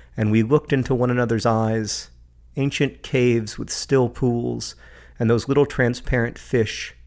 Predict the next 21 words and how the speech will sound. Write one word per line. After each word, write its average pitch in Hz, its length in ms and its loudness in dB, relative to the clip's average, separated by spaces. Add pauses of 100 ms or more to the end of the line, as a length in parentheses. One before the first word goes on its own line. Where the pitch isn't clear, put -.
(120)
who 127 120 2
have 110 100 2
never 135 360 2
seen 123 580 -4
even 120 420 -2
one 131 300 0
ray 123 160 0
of 104 140 -2
light, 98 400 -6 (600)
and 107 140 0
the 110 60 0
calm 135 560 0
that - 120 -6
returned 113 440 -2
to 95 200 -6
us - 300 -12 (320)
was 107 160 -6
not 104 220 -2
even 104 340 -4
our 98 300 -4
own. 80 340 -6